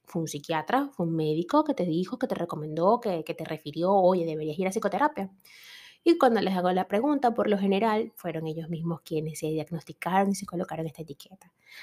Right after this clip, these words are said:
Así que recuerden que es importante resaltar que todo lo que yo les comparto en este podcast es de manera informativa. Sin embargo, deben asistir a una consulta médica con su médico de cabecera,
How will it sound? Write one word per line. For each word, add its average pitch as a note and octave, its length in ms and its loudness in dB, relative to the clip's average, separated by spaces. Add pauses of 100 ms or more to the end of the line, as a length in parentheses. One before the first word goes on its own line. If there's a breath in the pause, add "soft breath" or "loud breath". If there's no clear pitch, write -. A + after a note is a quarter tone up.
(140 loud breath)
Así F3+ 160 0
que C4+ 100 6
recuerden G3+ 640 4
que F#3+ 100 0
es F3 60 -2
importante F#3+ 460 0
resaltar E3 640 -2
que E3 160 -6 (160)
todo C4+ 440 6
lo G3 200 2
que E3 180 -2
yo F3 220 2
les F3 180 -2
comparto E3+ 520 -4
en E3 80 -8
este F3 200 -6
podcast C#4 540 0 (380 loud breath)
es F#3+ 120 -2
de G3+ 80 4
manera F#3 240 2
informativa. F3 840 -2
Sin D#3 220 -6
embargo, F3 580 2
deben F3+ 320 2
asistir G#3 640 -2 (340)
a A3+ 360 4 (480 loud breath)
una F3+ 200 0
consulta E3 440 0
médica D#4 560 6
con G#3 140 2
su F#3+ 100 -2
médico F3 260 0
de F3 80 2
cabecera, A#3+ 640 0